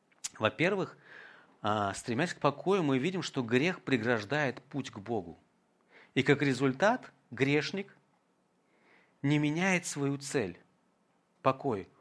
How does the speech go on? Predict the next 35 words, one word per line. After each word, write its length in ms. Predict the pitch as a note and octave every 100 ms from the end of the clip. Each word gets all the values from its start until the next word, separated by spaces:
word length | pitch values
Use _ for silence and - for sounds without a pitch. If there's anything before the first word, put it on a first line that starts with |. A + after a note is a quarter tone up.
| - - -
Он 300 | D#3 F#3+ F3
изменяет 580 | C3 C#3+ C#3+ E3 D3+ C3+
способ 440 | - D#3 D#3+ C#3
достижения 580 | A2 - A#2+ A2 A#2+ G#2+
этой 160 | G2+ A2
цели. 460 | - A2+ F#2 E2 _ _ _ _ - -
Обычный 500 | A#2 G#2 D#3+ A3 F#3+
грешник 400 | D#3 D3 A3+ -
все 180 | - E3+
равно 180 | D#3 G3
хочет 320 | - E3+ D3
покоя. 420 | C3+ C3 A#2+ F2+ - - - - -
Поэтому 640 | A#2+ F3 C4 B3 E3 B2+ -
он 240 | F#3+ G#3
не 80 | G#3
к 80 | E3+
Богу 420 | E3 A#3+ F#3+ D3+
идет. 420 | A#2+ G#2+ F2+ - - _ _ _ _ _ _ _ _ _ _ -
Он 260 | G#3 A3+
идет 320 | A3 A#3 A#3 -
на 180 | F3+
работу. 720 | E3+ F3+ D3+ F#3 G3+ - F#2 E2+
Я 200 | C3+ D#3
имею 200 | D#3 E3+
в 20 | E3+
виду, 120 | F3
что 200 | - F#3
он 200 | F#3 F#3+
там 300 | - A#3 G#3
находит 380 | D3 - A#2 A2+
покой. 360 | A#2 - F2+ - - -
Он 200 | C3 D#3+
много 360 | E3+ F3 F#3+ E3
хочет 420 | - F3+ - -
трудиться 800 | C#3 C3 G#2 A2 A2 - G#3